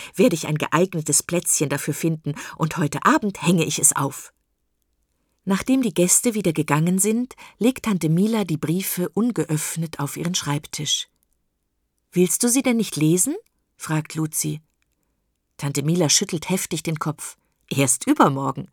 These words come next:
Es sind doch Geburtstagsbriefe.“ „Woher weißt du das?“ Tante Mila stupst Luzis Nasenspitze mit dem Zeigefinger an.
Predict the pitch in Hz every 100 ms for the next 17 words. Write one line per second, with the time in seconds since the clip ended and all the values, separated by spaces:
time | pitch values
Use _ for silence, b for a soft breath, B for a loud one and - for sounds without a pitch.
0 | B B B 190 247 175 - 156 175 339
1 | - 175 156 - 160 156 165 156 _ _
2 | _ _ _ _ _ 233 240 269 330 -
3 | 415 269 160 - - _ _ _ _ _
4 | _ _ _ _ - 165 165 175 220 262
5 | 262 B B B - 254 - - 175 240
6 | - 202 - 151 156 185 170 - 160 -
7 | 156 156 156 - 147 147 - 147 143 143
8 | 143